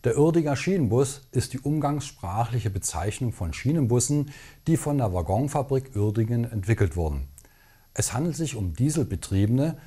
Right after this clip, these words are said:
zweiachsige Triebwagen in Leichtbauweise mit unter dem Wagen im Fahrgestell eingebauten Dieselmotoren.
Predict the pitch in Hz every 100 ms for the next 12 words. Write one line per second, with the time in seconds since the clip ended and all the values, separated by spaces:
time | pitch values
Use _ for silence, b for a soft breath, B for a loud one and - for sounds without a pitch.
0 | B B - 123 160 143 147 - 104 -
1 | - 185 - 147 143 135 87 82 87 147
2 | - 139 127 101 107 117 131 123 B B
3 | B B 127 127 135 127 98 90 78 82
4 | 98 127 135 90 76 87 95 117 113 120
5 | 117 123 - 92 104 - 82 92 98 92
6 | 82 98 92 76 71 76 71 71